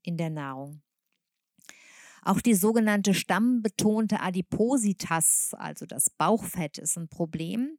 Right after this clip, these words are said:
weil dieses Fett hochaktiv ist. Es stellt zum Beispiel Östrogene her. Da kommt's, daher kommt's auch zu diesen Brustansätzen bei übergewichtigen Männern.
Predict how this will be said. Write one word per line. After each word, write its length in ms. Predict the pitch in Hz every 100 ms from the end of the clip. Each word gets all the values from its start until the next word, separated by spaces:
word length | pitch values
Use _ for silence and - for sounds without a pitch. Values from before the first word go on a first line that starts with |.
| - - - -
weil 120 | 175
dieses 320 | 196 202 -
Fett 340 | 214 202 143
hochaktiv 760 | 226 247 - 175 - 220 254 -
ist. 340 | - 262 -
Es 160 | - -
stellt 300 | - 185 185
zum 160 | 202 180
Beispiel 340 | 175 - 180 -
Östrogene 680 | 180 - 160 147 165 196 226
her. 360 | 208 226 254 302 _ -
Da 200 | 151 151
kommt's, 340 | - 165 -
daher 240 | 156 160 160
kommt's 220 | 160 147
auch 160 | 131 - -
zu 120 | -
diesen 280 | 165 160 156
Brustansätzen 920 | 143 214 - - 208 190 196 - 196
bei 140 | 175 -
übergewichtigen 720 | 170 160 156 165 - 156 151
Männern. 400 | 147 180 233